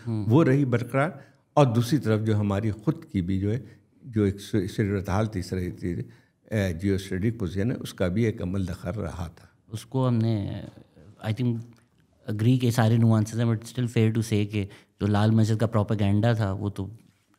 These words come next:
Speaker 1: टेररिस्ट की आपने जीत करा दी, because they kept using those videos as a way to say कि state of Pakistan is against Islam। इसमें, अ, अगर हम वापस एक मुशर्रफ की,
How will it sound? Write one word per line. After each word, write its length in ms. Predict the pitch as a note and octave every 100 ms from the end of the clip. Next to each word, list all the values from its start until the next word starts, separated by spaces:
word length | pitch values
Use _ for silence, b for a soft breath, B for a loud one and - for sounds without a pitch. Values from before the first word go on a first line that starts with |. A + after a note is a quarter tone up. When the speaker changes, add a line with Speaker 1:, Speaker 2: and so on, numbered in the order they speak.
| _ _
Speaker 1:
टेररिस्ट 320 | A2+ G#2+ G#2
की 60 | A2+
आपने 200 | G#2 G#2+
जीत 240 | G#2 A#2
करा 240 | A2+ G#2+ F2+
दी, 200 | F#2+ A#2 B B -
because 260 | F2 G2+ G2+
they 160 | -
kept 220 | C#3 A2+ A2
using 320 | G#2+ A#2+ A2+
those 240 | G#2+ G2 G2
videos 300 | F#2+ G#2 G2+
as 200 | F#2+ F#2+
a 60 | G#2
way 200 | G2 G2
to 40 |
say 180 | F#2+ G2+
कि 160 | F#2+ G2
state 400 | - - G2+ G#2
of 0 | G2
Pakistan 500 | F#2 F#2+ G#2+ G#2 F#2+
is 120 | F2+
against 300 | G2+ G2 b b b G#2
Islam। 360 | - A#2 B2 B2+
इसमें, 480 | A2+ C3+ C#3 C#3
अ, 220 | - A2+ A2+
अगर 180 | A2+
हम 100 | A#2+
वापस 200 | A2+ A2
एक 280 | C3+ B2+ B2
मुशर्रफ 380 | A2+ A2+ A#2 A2
की, 200 | A#2